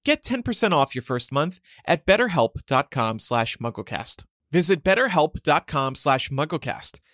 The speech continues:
That's better, H E L P, and join the over two million people who have taken charge of their mental health with the help of an experienced professional.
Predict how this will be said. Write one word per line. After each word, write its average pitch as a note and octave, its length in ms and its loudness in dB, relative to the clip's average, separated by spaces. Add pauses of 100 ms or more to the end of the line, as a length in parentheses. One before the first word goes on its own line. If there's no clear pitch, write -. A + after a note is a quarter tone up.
(140)
That's C#3+ 200 0
better, F#3+ 480 2
H D#3+ 220 0
E D#3+ 100 4
L C3+ 140 4
P, D#3 420 -2 (180)
and D3+ 180 2
join F3+ 240 4
the F3 120 6
over D3 200 4
two - 200 -2
million B3 360 -2
people A2+ 400 0
who A#2+ 80 0
have A2+ 120 -2
taken C#3+ 300 0
charge F#3+ 380 2
of - 80 -4
their B2 100 4
mental A2+ 300 -2
health A2 340 -2 (100)
with - 140 -2
the E3+ 60 0
help E3+ 360 0 (120)
of C#3+ 100 0
an D#3 60 0
experienced A2+ 760 -4
professional. B2+ 720 -4